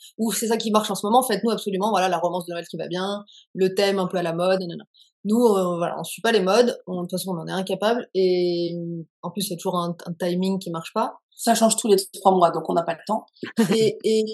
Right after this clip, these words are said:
Speaker 1: je crois pas que tu puisses écrire du vrai et du
Speaker 2: Non.
Speaker 1: beau quand tu, quand il y a ta, t'as la petite voix derrière d'un truc de, d'un succès marketing ou de les lecteurs veulent ça, c'est impossible.
Speaker 2: Oh.
Speaker 1: Écrire, c'est tellement intime et c'est tellement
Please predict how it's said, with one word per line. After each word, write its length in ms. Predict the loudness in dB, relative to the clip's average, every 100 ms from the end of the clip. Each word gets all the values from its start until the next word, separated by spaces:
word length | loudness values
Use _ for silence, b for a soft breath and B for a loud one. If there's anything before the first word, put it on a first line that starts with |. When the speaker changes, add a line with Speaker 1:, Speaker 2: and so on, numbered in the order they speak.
| -8 -4
Speaker 1:
je 600 | 0 -2 -4 _ -8 -8 -2
crois 140 | 4
pas 100 | 6
que 100 | 4
tu 80 | 2
puisses 200 | -4 -4
écrire 260 | -2 -2 -2
du 140 | 0
vrai 560 | 2 6 8 8 6 4
et 40 |
du 100 | 4
Speaker 2:
Non. 120 | 2 6
Speaker 1:
beau 180 | 6 6
quand 140 | 0
tu, 340 | -4 -8 -8 -4
quand 220 | -4 -2
il 80 | 0
y 60 | 2
a 80 | 0
ta, 240 | -2 -4
t'as 180 | -2 -2
la 140 | -2 -2
petite 220 | -4 0
voix 140 | 2 4
derrière 480 | 4 6 6 4 2
d'un 120 | -4
truc 260 | -4 -4
de, 220 | -2 -2 -2
d'un 180 | -4
succès 320 | -6 -8 -4 -4
marketing 580 | -4 -6 -6 -4 -2 -2
ou 160 | -2
de 220 | -2 0 0
les 120 | 0
lecteurs 320 | 0 -2 -2
veulent 120 | -2
ça, 160 | 0 -2
c'est 120 | -2
impossible. 460 | -2 0 2 2 -2
Speaker 2:
Oh. 60 | -8 b b -12
Speaker 1:
Écrire, 300 | -8 -6 -6
c'est 120 | -4
tellement 280 | 0 2 2
intime 320 | 0 -2 -4
et 40 |
c'est 140 | -4 -4
tellement 600 | -2 -2 0 -2 -4